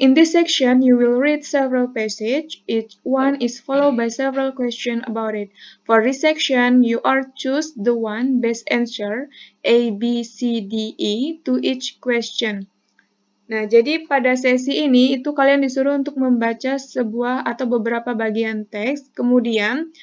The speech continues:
setelah teks tersebut itu ada kalimat tanya atau pertanyaan. Nah, setelah pertanyaan tersebut juga diberikan opsi A, B, C, D, dan E. Nah, di antara opsi-opsi tersebut, kalian memilih salah satu opsi yang tepat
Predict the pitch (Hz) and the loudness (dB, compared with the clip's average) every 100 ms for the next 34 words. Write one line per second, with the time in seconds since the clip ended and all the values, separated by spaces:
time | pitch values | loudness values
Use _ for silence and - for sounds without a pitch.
0 | - _ _ 254 254 254 262 - 285 285 | -20 _ _ 2 2 2 -2 -4 -6 -4
1 | 294 240 247 - - 269 247 226 240 269 | -2 -2 -2 -4 -6 -4 -2 -2 -2 -4
2 | 285 _ _ _ _ _ _ _ _ - | -6 _ _ _ _ _ _ _ _ -2
3 | 240 247 247 254 254 247 247 214 - 226 | 2 4 2 2 0 2 2 0 -4 -4
4 | 240 240 240 233 226 220 220 220 208 190 | -4 -4 -4 -4 -2 -2 -2 -2 -4 -8
5 | 196 _ _ - 233 226 233 240 233 240 | -12 _ _ -10 -6 -4 -4 -6 -4 -2
6 | 240 247 269 277 254 233 226 262 247 247 | -4 -4 -6 -6 -6 -4 0 0 0 -2
7 | 233 226 - 254 294 320 320 247 - - | -4 -6 -4 -2 -2 -2 -2 -2 -4 -6
8 | 277 - 233 226 226 226 226 247 247 262 | -4 0 0 2 0 -2 -4 -2 -2 -2
9 | 262 214 240 240 220 214 208 208 - _ | -8 -4 0 2 0 -2 -4 -6 -8 _
10 | _ _ _ - 214 220 247 262 294 285 | _ _ _ -4 0 2 4 4 4 4
11 | 285 - 277 254 - 262 262 254 277 254 | 0 -2 -4 -4 -8 -6 -6 -4 -2 -2
12 | 262 254 233 233 262 254 233 240 277 311 | -4 -6 -4 -2 0 0 0 0 -2 -4
13 | 311 262 254 254 254 254 - 294 - 254 | -6 -2 -2 -2 -6 -2 -2 -2 -4 -2
14 | 254 254 269 - 226 - 226 247 | 0 0 -2 -6 -10 -6 -2 -2